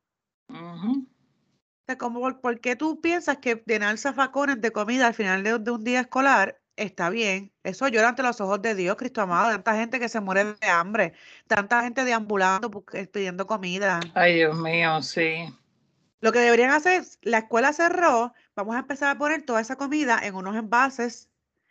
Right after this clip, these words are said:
Speaker 2: y se va a, a, a parar en una plaza pública de, a las cinco de la tarde a repartir la comida, ya.
Speaker 1: No lo hacen. También lo
Speaker 2: No lo
Speaker 1: pueden llevar
Speaker 2: hacen
Speaker 1: a las
Speaker 2: porque tienen que
Speaker 1: casas,
Speaker 2: pa-,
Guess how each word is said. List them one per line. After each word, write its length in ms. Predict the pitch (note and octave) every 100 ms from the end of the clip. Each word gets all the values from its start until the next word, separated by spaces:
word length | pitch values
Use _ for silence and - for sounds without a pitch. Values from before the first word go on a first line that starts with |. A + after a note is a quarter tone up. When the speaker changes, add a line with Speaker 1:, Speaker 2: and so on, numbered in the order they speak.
| _ -
Speaker 2:
y 140 | B3
se 180 | A#3+ G#3+
va 220 | F#3+ G3
a, 220 | - A#3+ C4+ F3
a, 600 | B3+ B3+ C4 B3+ A#3+ - _
a 220 | A#3 B3
parar 340 | C#4 D4 E4+ D4
en 180 | A3+
una 300 | G#3+ G#3+ B3
plaza 340 | C#4 D4 D4 D4+
pública 640 | F4+ F#4 C#4 C4 B3+ C4 _ _ _ _ -
de, 140 | G#3+
a 120 | -
las 160 | G#3 G#3
cinco 260 | C4 C4
de 60 | D4+
la 60 | D#4
tarde 300 | F#4 F4+ D4
a 200 | B3+ B3
repartir 420 | A3+ G#3 F#3+ G3+
la 100 | G#3
comida, 420 | A#3+ G#3+ E3+ E3+
ya. 260 | F3+ F#3 F3 _ _ _ _ -
Speaker 1:
No 120 | F3+
lo 180 | F3 F#3
hacen. 580 | F3 F3+ - F#3+ D3+ C3 _
También 360 | - G#3 G#3+ A3
lo 60 | G#3
Speaker 2:
No 60 |
lo 40 | A3+
Speaker 1:
pueden 140 | B3
llevar 240 | C4+ B3 B3
Speaker 2:
hacen 40 | B3+
Speaker 1:
a 40 |
las 120 | C4
Speaker 2:
porque 80 | A#3
tienen 260 | - G#3+ A3+
que 40 |
Speaker 1:
casas, 280 | B3 C4
Speaker 2:
pa-, 40 | B3